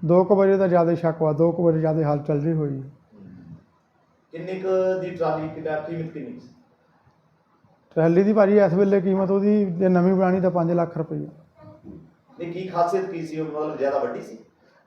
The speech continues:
Speaker 1: ਨਹੀਂ, ਸੋਲਾਂ ਸੱਤ ਸੀ, ਜਿਫਤੀ ਚਾਦਰ ਸੀ, ਵ-, ਹਿੱਸਾ ਹੁੱਸਾ ਵਧੀਆ ਲੱਗਾ ਸੀ।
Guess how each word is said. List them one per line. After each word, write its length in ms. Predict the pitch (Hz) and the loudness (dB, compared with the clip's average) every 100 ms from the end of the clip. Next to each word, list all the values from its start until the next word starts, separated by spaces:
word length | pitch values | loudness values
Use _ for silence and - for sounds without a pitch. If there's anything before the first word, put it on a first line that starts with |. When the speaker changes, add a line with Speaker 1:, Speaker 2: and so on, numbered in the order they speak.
| _ | _
Speaker 1:
ਨਹੀਂ, 120 | 180 185 | -6 2
ਸੋਲਾਂ 260 | 180 196 | 4 4
ਸੱਤ 180 | 196 190 | 6 4
ਸੀ, 220 | - 214 | 4 0
ਜਿਫਤੀ 400 | 185 185 - 202 | 4 2 2 0
ਚਾਦਰ 360 | 185 175 156 180 | 2 2 4 2
ਸੀ, 200 | - 208 | 2 0
ਵ-, 400 | 185 170 - 170 | 2 2 0 0
ਹਿੱਸਾ 320 | 160 160 175 | -2 2 2
ਹੁੱਸਾ 260 | 170 170 170 | 2 2 0
ਵਧੀਆ 300 | 165 185 202 | 2 2 2
ਲੱਗਾ 360 | 180 156 156 | 2 0 -2
ਸੀ। 240 | 156 180 | -4 -10